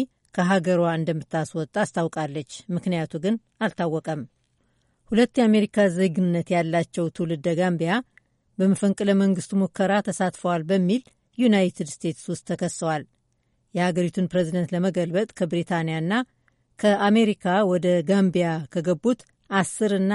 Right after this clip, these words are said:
አስራ ሁለት ሰዎች መካከል ናቸው የሚል ክስ ነው የቀረበባቸው። ከዩናይትድ ስቴትስ ጋር መልካም ግንኙነት ባላት ሀገር ላይ መሳሪያ ለማንሳት ማሴር የአሜሪካን ሕግ መጣስ ይሆናል።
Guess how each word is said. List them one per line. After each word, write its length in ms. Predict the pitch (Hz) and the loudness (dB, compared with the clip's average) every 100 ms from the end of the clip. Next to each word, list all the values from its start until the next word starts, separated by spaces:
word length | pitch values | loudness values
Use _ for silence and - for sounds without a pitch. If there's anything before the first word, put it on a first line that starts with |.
| 202 | -2
አስራ 240 | 190 - 185 | -6 -2 0
ሁለት 240 | 185 175 | 2 0
ሰዎች 300 | - 180 165 | -2 -2 -2
መካከል 500 | 170 165 165 - 170 165 | -2 -2 -4 -4 -4 -4
ናቸው 440 | 170 165 - 165 139 - _ - | -2 -4 -6 -8 -8 -10 _ -6
የሚል 320 | 180 185 180 - | 0 2 0 -2
ክስ 180 | 208 - | -6 -6
ነው 160 | 160 | -8
የቀረበባቸው። 840 | 160 160 156 151 135 151 - 160 135 - _ _ _ _ _ - | -8 -8 -6 -6 -6 -8 -6 -10 -10 -14 _ _ _ _ _ -2
ከዩናይትድ 720 | 214 202 220 247 214 196 185 | 2 4 4 4 2 0 -6
ስቴትስ 360 | - 196 175 - | -6 -6 -6 -6
ጋር 220 | 180 180 190 | -2 0 0
መልካም 440 | 185 170 - 190 165 | 0 -2 -2 -2 0
ግንኙነት 560 | 175 170 165 165 160 170 | -2 0 -2 -2 -4 -4
ባላት 380 | 175 175 160 - | -2 0 -2 -4
ሀገር 280 | 156 160 151 | -6 -6 -2
ላይ 160 | 180 254 - _ _ _ - | 0 0 -4 _ _ _ -2
መሳሪያ 540 | 190 - - 185 196 196 | 0 0 0 2 2 2
ለማንሳት 800 | 180 175 175 175 170 - 156 - | 0 0 0 0 -2 -4 -6 -4
ማሴር 560 | 160 175 208 - 175 233 _ _ _ - | -2 0 0 0 0 -2 _ _ _ -2
የአሜሪካን 680 | 208 202 180 165 165 160 | 2 2 2 -2 -4 -2
ሕግ 160 | 175 196 - | -2 -6 -6
መጣስ 320 | 196 202 170 - | -4 -2 -2 -4
ይሆናል። 380 | 165 160 156 | -4 -2 -4